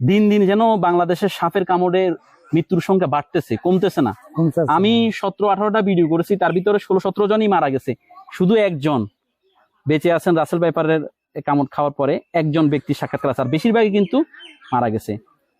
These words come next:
Speaker 1: তো আমরা, আমিও যদি যথাযথ কর্তৃপক্ষের দৃষ্টিতে এই ভিডিও পড়ে, একটাই অনুরোধ করবো, আপনারা সরকারি হসপিটালগুলোতে সাপের যে অ্যান্টিবায়োটিকটা রাখবেন, এবং গরিব হোক, ধনী হোক, যে হোক, হাসপাতালে যাক, সে যাতে যথাযথ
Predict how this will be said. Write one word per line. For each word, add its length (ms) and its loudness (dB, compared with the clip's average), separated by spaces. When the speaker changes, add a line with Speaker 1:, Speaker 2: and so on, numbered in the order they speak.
Speaker 1:
তো 40 0
আমরা, 240 0
আমিও 300 2
যদি 160 2
যথাযথ 320 -2
কর্তৃপক্ষের 500 -2
দৃষ্টিতে 340 0
এই 120 2
ভিডিও 220 4
পড়ে, 160 0
একটাই 240 -2
অনুরোধ 280 2
করবো, 220 2
আপনারা 220 0
সরকারি 340 -2
হসপিটালগুলোতে 600 0
সাপের 280 -2
যে 100 2
অ্যান্টিবায়োটিকটা 680 2
রাখবেন, 260 -2
এবং 200 2
গরিব 400 0
হোক, 120 2
ধনী 240 2
হোক, 100 2
যে 180 2
হোক, 120 0
হাসপাতালে 440 -2
যাক, 180 -2
সে 120 -6
যাতে 140 0
যথাযথ 320 -6